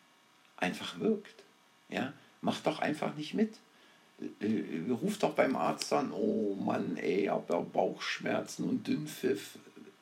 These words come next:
Doktor, muss mal vierzehn Tage irgendwie draußen außerhalb der Firma bleiben.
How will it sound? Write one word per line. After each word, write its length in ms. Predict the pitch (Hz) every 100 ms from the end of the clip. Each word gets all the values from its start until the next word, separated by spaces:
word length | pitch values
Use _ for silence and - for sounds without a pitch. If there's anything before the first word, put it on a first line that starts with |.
| _ -
Doktor, 540 | 214 - - 131 123
muss 240 | 127 120
mal 140 | - 120
vierzehn 380 | - - - 110
Tage 340 | 95 78 -
irgendwie 520 | - 135 - 127 131
draußen 720 | - - 139 170 - 143 139 -
außerhalb 560 | - - 139 127 143
der 140 | 127 117
Firma 340 | 120 113 135
bleiben. 520 | 120 127 127 123 120